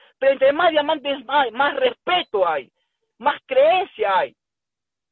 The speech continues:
más convicción hay, hay más esperanza para la gente, porque sabe que realmente fu-, ahorita en Chiclayo han sacado carros. Carlos Cruzado se compró un Honda Civic, increíble,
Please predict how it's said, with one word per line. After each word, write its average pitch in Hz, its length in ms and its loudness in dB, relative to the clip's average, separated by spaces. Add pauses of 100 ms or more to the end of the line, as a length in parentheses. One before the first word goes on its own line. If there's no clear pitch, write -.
(340)
más 277 280 -4
convicción 269 760 0
hay, 160 280 -4 (360)
hay 269 160 2
más 302 280 -2
esperanza 311 540 0
para 233 160 0
la 202 100 -2
gente, 392 460 -6 (220)
porque 440 240 0
sabe 320 360 2
que 247 140 2
realmente 339 440 0
fu-, 247 160 -10 (220)
ahorita 269 240 -2
en 320 60 -8
Chiclayo 330 320 -2
han 302 100 -4
sacado 269 380 2
carros. 269 360 0 (420)
Carlos 294 240 0
Cruzado 311 240 -2
se 254 80 -18
compró 240 320 2
un 254 100 -8
Honda 240 240 -2
Civic, 262 340 -6
increíble, 277 720 -4